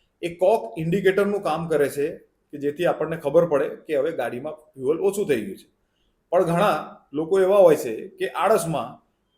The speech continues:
એક એને નજરઅંદાજ કરી દે કે ચલો ને ભાઈ, હજુ વીસ કિલોમીટર ચાલવાની છે ને, ચલાવી લઈએ, પછી ભરાવી લઈશું. અને થાય એવું કે ક્યારેક અધવચ્ચે એને નજરઅંદાજ કર્યા પછી પેટ્રોલ પતી જાય,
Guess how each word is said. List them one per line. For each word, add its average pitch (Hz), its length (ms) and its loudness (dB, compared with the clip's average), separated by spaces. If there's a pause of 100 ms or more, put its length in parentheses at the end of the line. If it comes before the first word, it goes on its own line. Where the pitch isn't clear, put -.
(260)
એક 214 360 -2
એને 180 180 0
નજરઅંદાજ 196 520 6
કરી 156 220 2
દે 147 100 2
કે 160 100 0
ચલો 214 280 2
ને 214 80 2
ભાઈ, 135 320 0
હજુ 165 140 -4
વીસ 160 280 -6
કિલોમીટર 165 420 -4
ચાલવાની 151 440 -4
છે 156 140 -14
ને, 143 160 -16 (500)
ચલાવી 185 340 4
લઈએ, 139 260 4
પછી 180 220 0
ભરાવી 131 300 2
લઈશું. 110 300 -10 (460)
અને 147 140 -4
થાય 156 240 0
એવું 202 340 2
કે 190 60 -4
ક્યારેક 175 280 0
અધવચ્ચે 160 720 -2 (720)
એને 180 340 2 (300)
નજરઅંદાજ 170 600 2
કર્યા 151 200 2
પછી 135 380 -6
પેટ્રોલ 170 380 -2
પતી 202 180 -2
જાય, 147 140 0